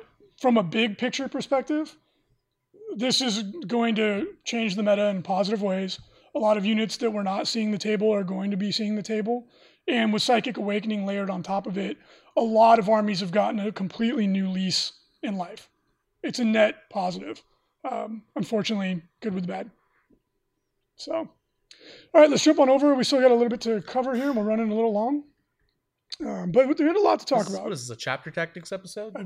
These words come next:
Speaker 1: it is. It's becoming that. Let's talk about the I T C. What, what? If you like the I T C, you like what it's about, you think it's been good for your hobby, and you want to support it, see it to continue to grow and thrive, eat its vegetables, and turn into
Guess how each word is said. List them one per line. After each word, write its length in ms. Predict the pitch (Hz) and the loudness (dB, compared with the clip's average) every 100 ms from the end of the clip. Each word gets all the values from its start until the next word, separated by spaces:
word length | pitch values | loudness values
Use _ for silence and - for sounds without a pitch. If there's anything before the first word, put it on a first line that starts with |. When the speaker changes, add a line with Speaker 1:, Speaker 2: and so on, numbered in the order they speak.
| 180 | -6
Speaker 1:
it 160 | 269 | -2
is. 260 | 190 302 320 | 2 2 2
It's 140 | 285 | -4
becoming 400 | - 220 233 302 | -8 -6 -2 -2
that. 160 | 277 - _ - - - - | -4 -12 _ -20 -20 -16 -6
Let's 140 | 294 | 0
talk 200 | - 302 | 6 8
about 280 | 269 285 294 | 8 8 8
the 100 | - | 6
I 140 | 262 285 | 2 2
T 180 | 294 | 4
C. 380 | 285 311 294 277 | 4 4 2 2
What, 240 | 269 302 349 | 0 0 2
what? 320 | 294 330 415 | 2 2 0
If 80 | - | 2
you 80 | |
like 160 | 254 247 | 2 4
the 100 | 262 | 2
I 60 | 247 | 0
T 160 | 247 | 0
C, 140 | - 240 | -2 -2
you 80 | |
like 140 | 233 226 | 0 -2
what 120 | 233 | -4
it's 80 | 180 | -6
about, 340 | 175 240 247 | 2 6 6
you 60 | 302 | 4
think 160 | 254 | -4
it's 100 | 233 | -6
been 220 | - 208 165 | -4 -6 -4
good 340 | 240 277 269 | 0 0 0
for 120 | - | -2
your 240 | 202 247 226 | -2 0 0
hobby, 420 | 226 233 233 240 | 2 0 0 0
and 100 | 208 | 0
you 80 | 196 | 0
want 180 | 214 220 | -2 -2
to 20 | |
support 340 | 202 - 247 | -4 -2 0
it, 140 | 247 - | 0 -2
see 100 | 226 | -6
it 80 | |
to 60 | 190 | -8
continue 320 | - 240 220 | -10 -4 -4
to 120 | 196 | -4
grow 220 | 214 233 226 | -4 -2 -2
and 100 | 202 | -4
thrive, 560 | 226 233 226 233 226 - _ - - _ _ - _ - | -4 0 2 2 0 -8 _ -20 -20 _ _ -20 _ -4
eat 160 | 262 | -2
its 140 | 247 220 | 0 0
vegetables, 500 | 208 240 240 262 214 | 0 0 0 0 0
and 100 | 202 | -2
turn 200 | 240 233 | -2 -2
into 280 | 220 233 | -2 -2